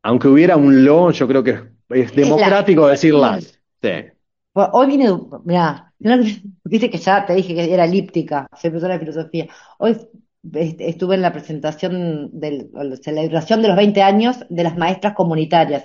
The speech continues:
Speaker 2: El cartel decía maestros, ¿no? Ya ahí tuvimos, incluso la vicepresidenta lo, de la República hizo notar ese cartel, ¿no? Eran, eran todas mujeres, quinientos ma-, maestras comunitarias hay, hay algún,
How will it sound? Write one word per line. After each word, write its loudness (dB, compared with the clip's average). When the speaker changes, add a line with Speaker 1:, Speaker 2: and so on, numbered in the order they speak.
Speaker 2:
El -6
cartel 2
decía 0
maestros, -4
¿no? -10
Ya 0
ahí 0
tuvimos, 0
incluso -4
la 4
vicepresidenta 0
lo, 0
de -6
la -2
República 2
hizo -2
notar 0
ese 0
cartel, -2
¿no? -10
Eran, -2
eran -2
todas 4
mujeres, 2
quinientos -2
ma-, -12
maestras -4
comunitarias -4
hay, 2
hay 2
algún, -8